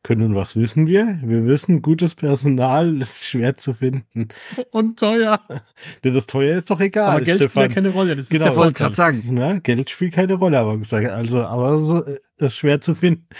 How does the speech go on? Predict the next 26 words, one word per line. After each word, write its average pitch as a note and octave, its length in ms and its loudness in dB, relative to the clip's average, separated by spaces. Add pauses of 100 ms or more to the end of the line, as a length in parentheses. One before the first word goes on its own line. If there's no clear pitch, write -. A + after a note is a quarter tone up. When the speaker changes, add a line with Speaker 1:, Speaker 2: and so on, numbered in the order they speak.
(240)
Speaker 1:
Das G#2 100 0
heißt, B2+ 220 0
du C#3 60 2
musst D3 200 0
ja D3 80 4
doch C#3+ 260 -2
wieder B2 200 2
investieren, A2 680 -2 (160)
zumindest A#2+ 480 -2
Zeit. C3 340 -2 (1500)
Speaker 3:
Ja, C3 80 -4
mit C#3 180 0
gutem E3 360 0
Geld C#3 280 0
kriegst - 280 -6
du F#3 40 2
auch C#3+ 140 0
gutes D#3 260 0
Personal. B2 540 -2 (1300)
Speaker 1:
Ja. A#2+ 600 -4 (1000)
Da B2 100 0
gibt's C#3 280 0
wahrscheinlich A#2+ 440 0
so C#3 100 -2
einen A2+ 120 -2
Break-Even-Point. G#2+ 960 -2